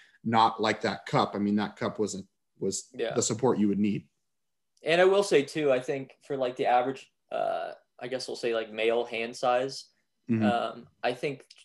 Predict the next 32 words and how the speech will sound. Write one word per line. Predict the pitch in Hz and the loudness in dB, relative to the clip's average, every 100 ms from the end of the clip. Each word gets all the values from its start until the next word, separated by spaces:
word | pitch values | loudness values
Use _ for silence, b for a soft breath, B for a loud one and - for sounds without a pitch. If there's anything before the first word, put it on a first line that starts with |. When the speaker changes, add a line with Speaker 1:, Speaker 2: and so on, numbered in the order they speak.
| _ | _
Speaker 2:
just | - 143 - | -12 -6 0
the | |
Xbox | 120 127 - 127 123 - | 2 2 2 -2 -2 -10
controller | 127 - 123 120 - | -14 -6 -4 -4 -6
fits | _ 139 135 - - - _ _ _ _ | _ -2 -2 -4 -16 -18 _ _ _ _
better | 104 135 - - _ _ _ _ _ - | -2 0 -2 -10 _ _ _ _ _ 0
Speaker 1:
Mm-hmm. | 107 | 2
Speaker 2:
because | 117 143 - - | 4 2 0 0
I, | 139 151 - | 2 2 0
I | 131 175 | 0 4
want, | 180 - | 4 4
I | 139 | 2
wanna | 160 165 160 | 2 2 0
have | 135 135 131 131 - _ _ _ _ _ _ _ | 0 2 2 0 -6 _ _ _ _ _ _ _
the | 131 135 127 | -6 -4 0
buttons | - 131 143 139 | 4 4 4 -2
I | 131 | 0
need | 131 127 | -2 -2
to | 131 | 0
access | 120 131 - 160 165 - | 2 0 0 -2 -2 -4
at | 131 123 - | -2 -2 -4
my | 131 131 123 | -6 -4 -4
full | - - 156 156 156 | -6 -2 2 4 4
extension | 123 - - 139 139 - 135 131 | 2 -4 -2 -2 -2 -6 -8 -4
of | 127 123 | -4 -2
my, | 123 113 110 - _ _ _ | -4 -2 -4 -10 _ _ _
my | 135 123 110 123 - | -8 -4 -2 -4 -8
fingers. | - 127 117 - | -8 -6 -6 2
Speaker 1:
I | 120 | 2
understand. | 107 95 117 98 - _ - | 4 2 0 0 -10 _ 2
Yeah. | 117 95 - _ _ _ _ | 2 2 -8 _ _ _ _
Speaker 2:
Because | 139 147 131 123 - | -4 2 4 2 -4